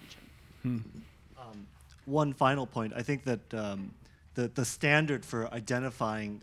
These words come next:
Speaker 3: a genuine prophet in the Old Testament was always whether or not their predictions came true. Right? This is the Deuteronomistic kind of
Speaker 2: Deuteronomy
Speaker 3: standard.
Speaker 2: eighteen, yep.
Speaker 3: Yeah. So, I mean, this is the standard. And so we don't always see it in all the prophets, but in some of them we do. So, for example, in Isaiah,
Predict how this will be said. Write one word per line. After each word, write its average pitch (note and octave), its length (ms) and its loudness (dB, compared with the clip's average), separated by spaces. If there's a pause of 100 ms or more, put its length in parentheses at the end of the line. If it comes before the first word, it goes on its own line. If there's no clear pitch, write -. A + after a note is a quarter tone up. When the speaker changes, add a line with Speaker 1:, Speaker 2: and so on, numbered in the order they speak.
Speaker 3:
a A#2 60 -6
genuine C3+ 480 2
prophet G#2+ 320 -4
in G#2 100 -6
the G#2 60 -10
Old A2+ 240 -6
Testament G#2 480 -6
was A2 260 -8
always B2 440 0
whether A#2+ 360 -2
or A2+ 100 -2
not A2 440 -4
their A2 100 -6
predictions G#2 800 -6
came F#2+ 240 -10
true. - 240 -8 (640)
Right? G#2+ 140 -8
This B2 100 -2
is A2+ 60 -6
the A#2 80 -4
Deuteronomistic A2+ 600 -2
kind G#2+ 180 -4
of - 60 -16
Speaker 2:
Deuteronomy C3+ 440 6
Speaker 3:
standard. C3+ 120 6
Speaker 2:
eighteen, C3+ 360 2
yep. A2+ 180 -2
Speaker 3:
Yeah. G#2+ 140 -2 (280)
So, - 140 0
I C#3 40 2
mean, C#3+ 160 2
this E3 180 2
is E3+ 80 -6
the D3+ 80 -2
standard. C#3+ 400 0
And A#2+ 120 -4
so B2 300 2 (500)
we D#3 160 2
don't F#3+ 220 6
always D#3+ 320 4
see E3 220 0
it D3+ 100 0
in C3+ 140 -8
all B2+ 180 -2
the A#2 80 -6
prophets, C3 400 -2
but D3 160 2
in D3+ 80 4
some F3 180 4
of F3 60 -4
them D#3 140 2
we A#2+ 100 -4
do. A#2 400 0
So, A#2+ 160 -10
for A2 80 -10
example, A#2+ 280 -4
in A#2+ 60 -8
Isaiah, A2+ 600 -4